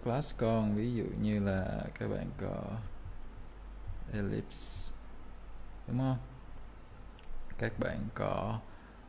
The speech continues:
um, poly-, polygon. Dưới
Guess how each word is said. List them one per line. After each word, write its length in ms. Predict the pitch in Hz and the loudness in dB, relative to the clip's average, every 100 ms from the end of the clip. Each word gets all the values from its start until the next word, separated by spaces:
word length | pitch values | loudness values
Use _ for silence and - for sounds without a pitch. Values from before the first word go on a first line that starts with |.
| - | -4
um, 880 | 110 98 95 95 92 92 92 92 90 90 - - | 2 4 4 4 2 2 2 0 0 -2 -2 4
poly-, 320 | 104 101 101 - - - - - | 6 8 4 -2 -12 -12 -10 2
polygon. 340 | 98 98 92 - 127 - - - - - - - - - - - - - - - - - - - - - - - - - - - - - - - - - - - - - - - | 4 4 2 -2 -6 -6 -6 -4 -6 -8 -12 -12 -14 -14 -14 -16 -16 -16 -14 -10 -8 -4 -4 -4 -6 -8 -8 -10 -12 -12 -12 -14 -14 -16 -16 -12 -8 -6 -6 -6 -8 -10 -6 4
Dưới 240 | 143 190 | 8 8